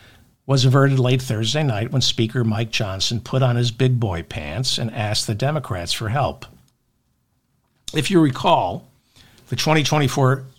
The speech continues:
federal budget was supposed to have been passed and implemented by October first of twenty twenty-three.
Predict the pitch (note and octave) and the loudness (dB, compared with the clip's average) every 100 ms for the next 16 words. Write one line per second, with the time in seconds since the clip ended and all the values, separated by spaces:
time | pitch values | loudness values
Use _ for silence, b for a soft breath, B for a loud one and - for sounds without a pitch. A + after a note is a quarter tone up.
0 | _ - C#3 D3 A#2+ D3 D3+ B2+ A#2 A#2 | _ 0 2 2 2 2 2 2 0 -2
1 | A#2 C3 E3 F3 B2+ F2+ - G2 G2 G#2 | 2 2 2 2 -2 -4 -6 -6 -4 -2
2 | - - b b b b b _ _ B2 | -2 -4 b b b b b _ _ -2
3 | A2+ A2 C#4+ D4+ B3 D3 A#2+ - C#3+ B2+ | 0 2 2 6 4 4 2 0 0 0
4 | - - B2+ B2+ B2+ - D#3+ D3+ C#3 - | -4 -4 0 2 0 0 2 2 0 2
5 | G3 F3+ - C3+ - B2+ A#2+ A2+ A2+ A2 | 2 2 2 -2 -2 0 0 -2 -4 -2
6 | G#2+ G#2+ - _ - D#3 D#3+ - | -2 -4 -10 _ -8 0 0 -2